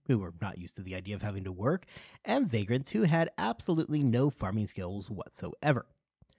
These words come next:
The problem would ultimately become that the gentlemen had no interest in actually doing any of the work and just wanted to go explore and find gold. And even beyond that, these men had never worked in their lives. They had no idea how to run a farm or how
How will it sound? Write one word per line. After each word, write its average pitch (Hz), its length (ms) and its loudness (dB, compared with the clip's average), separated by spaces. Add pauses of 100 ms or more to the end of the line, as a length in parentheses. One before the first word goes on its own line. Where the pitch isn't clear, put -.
(440)
The 131 80 2
problem 131 320 4
would 190 240 4
ultimately 190 400 -2
become 131 260 2
that 117 140 2
the 104 100 -4
gentlemen 127 540 0
had 98 280 -4
no 98 220 -4
interest 156 340 0
in 104 120 -4
actually 101 320 -6
doing 226 340 2
any 226 220 2
of 214 80 0
the 202 80 2
work 233 260 0
and 101 160 -2
just 98 160 -6
wanted 98 220 -6
to - 60 -16
go 101 180 -4
explore 104 480 -6
and 92 120 -8
find 90 240 -8
gold. 220 440 6 (600)
And 247 280 0
even 160 240 4
beyond 165 260 4
that, 165 180 0 (140)
these 147 240 2
men 107 200 2
had 151 160 2
never 110 300 0
worked 90 440 -6
in 98 160 -8
their 87 180 -6
lives. 101 640 -4 (220)
They 101 100 -16
had 110 220 -12 (120)
no 87 160 -8
idea 92 300 -8
how 90 200 -8
to - 140 -8
run 123 180 0
a 151 40 0
farm 220 340 0
or 196 180 2
how 117 200 -4